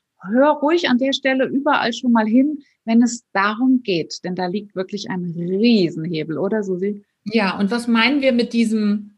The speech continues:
Speaker 2: ja, Mindset, Neudenken? Das vor allen Dingen, dass es so wichtig ist, dass wir anfangen, ganz egal in welchem Lebensbereich, aber ganz sicher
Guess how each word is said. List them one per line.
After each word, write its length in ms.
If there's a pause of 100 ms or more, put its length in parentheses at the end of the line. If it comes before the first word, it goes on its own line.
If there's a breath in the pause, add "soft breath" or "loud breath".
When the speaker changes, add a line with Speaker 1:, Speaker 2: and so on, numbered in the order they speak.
Speaker 2:
ja, 400
Mindset, 760
Neudenken? 960 (440 loud breath)
Das 240
vor 220
allen 280
Dingen, 220
dass 220
es 120
so 300
wichtig 480
ist, 300
dass 240 (100)
wir 480
anfangen, 640 (260 loud breath)
ganz 240
egal 320
in 100
welchem 280
Lebensbereich, 800
aber 260
ganz 500
sicher 540